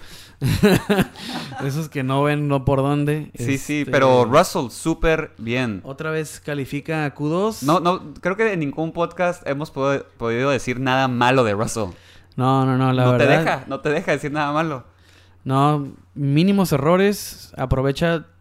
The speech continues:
Speaker 1: todo lo que puede dar el carro, y lo que
Speaker 2: Ujú.
Speaker 1: puede dar el carro son esos resultados, ¿no?
Speaker 2: Sí, sí,
Speaker 1: O sea,
Speaker 2: sí.
Speaker 1: no te va a meter a los puntos, no te va a hacer que sorprendas el domingo,
Speaker 2: Sí, exacto.
Speaker 1: pero el sábado que se puede, este, sacarle algo al carro, lo saca.
Speaker 2: Ujú.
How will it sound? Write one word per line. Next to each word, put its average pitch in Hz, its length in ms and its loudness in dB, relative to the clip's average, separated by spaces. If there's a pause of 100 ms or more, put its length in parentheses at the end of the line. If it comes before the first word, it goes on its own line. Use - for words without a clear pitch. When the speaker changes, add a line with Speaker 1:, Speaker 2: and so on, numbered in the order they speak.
Speaker 1:
todo 165 220 4
lo 160 120 2
que 135 120 -2
puede 139 220 0
dar 143 160 4
el 143 140 -2
carro, 196 420 0
y 160 120 -4
lo 139 120 0
que 127 80 -4
Speaker 2:
Ujú. 147 100 -4
Speaker 1:
puede 151 160 2
dar 151 140 0
el 151 120 -4
carro 170 280 -4
son 147 180 -4
esos 147 180 -6
resultados, 131 600 -8
¿no? 156 240 -6
Speaker 2:
Sí, - 180 -6
sí, 135 100 -6
Speaker 1:
O 127 40 -6
sea, 143 140 -2
Speaker 2:
sí. 139 40 2
Speaker 1:
no 147 140 -2
te 175 80 -8
va 170 80 -2
a 170 40 -4
meter 165 260 -4
a 160 40 -2
los 143 160 -4
puntos, 190 960 -4
no 151 240 -4
te 151 120 -8
va 151 100 -2
a 151 40 -2
hacer 147 320 -6
que 147 120 -10
sorprendas 143 720 -4
el 131 100 0
domingo, 190 680 0
Speaker 2:
Sí, - 160 -18
exacto. 90 320 -16
Speaker 1:
pero 131 260 -8
el 117 80 -10
sábado 165 420 0
que 143 100 -8
se 120 120 -8
puede, 165 680 0 (260)
este, 123 480 -6
sacarle 147 500 -2
algo 156 140 -2
al 151 100 -2
carro, 185 300 -2
lo 135 140 -2
saca. 190 420 -4
Speaker 2:
Ujú. 131 460 -8